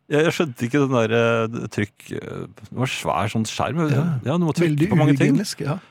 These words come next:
Speaker 1: Jo, og så
Speaker 2: Men
Speaker 1: er
Speaker 2: begynte
Speaker 1: det
Speaker 2: du å grine?
Speaker 1: Nei, men så er det, det er litt uklart hva det, som er det riktige trykket på slutten
Speaker 2: Er det det?
Speaker 1: der. Ja, jeg synes det, så jeg sto
Speaker 2: Jaha.
Speaker 1: lenge,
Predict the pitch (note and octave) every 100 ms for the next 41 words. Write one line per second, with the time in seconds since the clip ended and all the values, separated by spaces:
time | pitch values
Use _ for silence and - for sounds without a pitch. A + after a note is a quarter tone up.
0 | - D#3+ G#3 F#3 G3+ D3 D#3+ E3+ D#3+ D3
1 | A#2 - _ - A#2+ A3+ C#4 A3+ G3+ F#3+
2 | F#3+ E3+ E3+ E3+ G#3 E3+ - G2 B2 D#3
3 | B2+ D3 C#3 E3 D3 C#3+ E3 - - B2+
4 | B2 - B2 D3 A#2+ - D#3 A#3+ B3 D#3+
5 | - F#3+ A#3+ F#3 A3+ A#3 A#3+ G3 F3+ F3
6 | F#3 E3+ D#3+ A#2 A#2+